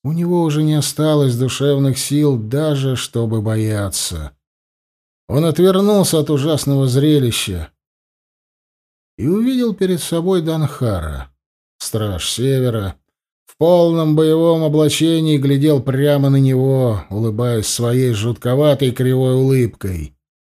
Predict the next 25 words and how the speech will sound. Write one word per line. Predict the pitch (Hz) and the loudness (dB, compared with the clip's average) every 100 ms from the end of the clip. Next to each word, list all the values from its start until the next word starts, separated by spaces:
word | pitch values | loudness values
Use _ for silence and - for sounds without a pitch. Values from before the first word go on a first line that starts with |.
| _ _ - | _ _ -14
Срубленная | - 110 131 120 120 113 113 101 | -6 -2 0 0 0 0 -2 -2
голова | 117 117 127 131 | -2 0 2 2
вернулась | 123 117 117 123 113 104 | 2 0 0 0 0 -2
на | 113 107 | -4 -2
плечи. | 117 120 107 - 82 69 - _ _ _ _ _ _ _ _ _ - | -2 -2 -2 -6 -8 -10 -14 _ _ _ _ _ _ _ _ _ -10
"Я | 92 113 120 123 | -6 -2 0 0
за | 117 117 | -2 -2
тобой", | 127 127 127 135 123 110 85 78 _ _ _ | -2 0 0 2 0 0 -4 -10 _ _ _
произнёс | 147 160 151 139 156 135 151 | 2 4 4 4 2 2 2
он. | 151 120 92 73 - _ _ _ _ _ _ _ _ 104 | 2 2 -2 -6 -12 _ _ _ _ _ _ _ _ -4
Наместник | 160 180 143 - 131 120 - | -2 0 -2 -2 -4 -4 -6
на | 113 117 | -2 0
миг | 123 127 104 | 2 0 -2
замер, | 107 127 165 165 160 151 131 - _ _ _ | -4 0 0 2 2 2 0 -4 _ _ _
потом | 135 135 190 190 175 | -4 0 2 4 4
всплеснул | - - 180 160 165 196 180 | 0 0 2 2 0 2 2
руками | 180 147 175 175 170 | 2 0 0 2 0
и | 165 | 0
бросился | 151 185 151 160 147 156 | 0 0 0 0 0 0
Накху | 156 165 170 - 151 | -2 0 -2 -2 -2
на | 156 147 | 0 -2
шею, | - 160 160 151 | -2 -2 2 2
плача | 139 104 120 139 131 - 127 | 0 -4 -2 0 -2 -2 -4
от | 117 | -4
счастья. | - - 139 127 107 - 107 78 67 | -6 -2 0 0 -2 -6 -8 -8 -10